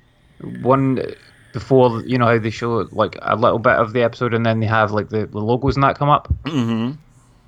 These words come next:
Speaker 1: I think they'll show the ending there, and then they'll show how they changed the ending in, like, the last episode, and then it will ha-, have a very slightly different ending, which will lead to the Earth not blowing up, hopefully.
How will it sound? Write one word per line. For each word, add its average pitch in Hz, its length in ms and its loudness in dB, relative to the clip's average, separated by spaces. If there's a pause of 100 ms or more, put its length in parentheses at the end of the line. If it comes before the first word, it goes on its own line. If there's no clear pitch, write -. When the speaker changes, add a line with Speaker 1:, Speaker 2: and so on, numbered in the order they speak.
(180)
Speaker 1:
I 139 40 0
think 143 120 2
they'll 123 100 2
show 127 180 0
the 117 120 2
ending 123 360 -2 (360)
there, 135 340 6 (1300)
and 127 100 2
then 123 140 2
they'll 120 100 -2
show 113 460 -2 (580)
how 127 320 0 (140)
they 123 320 -2
changed 127 540 -4
the 127 160 2
ending 120 440 -2
in, 117 200 0
like, 98 180 0
the 110 80 2
last 104 260 2
episode, 107 480 -6
and 117 180 -4
then 110 140 0
it 80 80 -2
will 107 220 2
ha-, 117 280 2
have 117 160 0
a 113 80 4
very 113 280 0
slightly 113 340 -2
different 110 360 -6
ending, 110 300 -2 (440)
which - 340 -6 (1200)
will 117 120 0
lead 117 180 4
to - 100 -10
the 113 100 6
Earth 104 180 0
not 117 200 4
blowing 110 260 0
up, 123 160 4
hopefully. 143 420 2